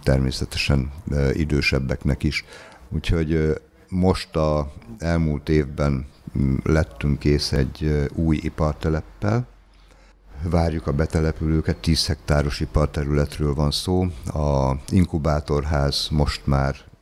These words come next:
ö, megnyílt, tulajdonképpen, ö, irodákat lehet bérelni azoknak a cégeknek, akik, ö, szeretnének, illetve már há-, két vállalkozás működik is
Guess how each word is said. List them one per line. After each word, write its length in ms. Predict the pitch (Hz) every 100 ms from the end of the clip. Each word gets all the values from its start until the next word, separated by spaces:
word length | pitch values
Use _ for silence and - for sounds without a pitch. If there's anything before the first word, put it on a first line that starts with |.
| _ - 78
ö, 140 | 69 64
megnyílt, 720 | 80 85 90 87 80 76 - - _ - - _ -
tulajdonképpen, 1040 | - 73 73 69 69 71 - - 69 65 67 - 67
ö, 280 | 65 69 67 78 -
irodákat 680 | 80 73 60 69 - 71
lehet 400 | 69 69 65 - -
bérelni 600 | 78 76 78 76 71 71 - - _ _ -
azoknak 460 | - 71 76 73 69
a 40 |
cégeknek, 640 | 69 - 73 69 - 67 71
akik, 420 | 65 73 - -
ö, 260 | 78 73 65
szeretnének, 760 | - 85 82 78 73 69 65 - - - - -
illetve 600 | 78 65 - 73 76 76 - - - 73 69 69
már 280 | 73 69 71
há-, 420 | 71 69 85 76
két 260 | - 82 -
vállalkozás 760 | 78 71 71 71 71 73 71
működik 540 | 71 76 76 82 87 92
is 300 | 101 -